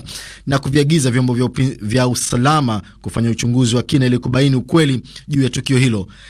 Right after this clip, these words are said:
Katika hatua nyingine, tayari jeshi la polisi kupitia kwa kamanda wa polisi wa kanda maalum ya Dar es Salaam, Lazaro Mambosasa, amethibitisha kukamatwa kwa as-,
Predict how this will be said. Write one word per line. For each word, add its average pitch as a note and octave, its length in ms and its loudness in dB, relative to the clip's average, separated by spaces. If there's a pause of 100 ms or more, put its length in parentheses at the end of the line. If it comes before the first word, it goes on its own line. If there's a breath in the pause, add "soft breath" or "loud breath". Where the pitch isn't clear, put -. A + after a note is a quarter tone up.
(120)
Katika C3 200 0
hatua C#3 220 2
nyingine, C#3 340 2
tayari C3 340 0
jeshi B2 240 -2
la B2 80 -2
polisi B2+ 540 -2 (240 soft breath)
kupitia A#2 420 -2
kwa B2 120 -4
kamanda B2+ 460 2
wa A#2+ 340 0
polisi C3 600 -2
wa B2 100 0
kanda B2+ 240 2
maalum B2 320 2
ya A#2+ 60 0
Dar B2 200 2
es A#2+ 120 -4
Salaam, C3 420 -2 (200)
Lazaro A2 380 2
Mambosasa, C3 580 0 (540 loud breath)
amethibitisha A2 500 -2
kukamatwa C3+ 540 0
kwa C3+ 140 -4
as-, - 140 -6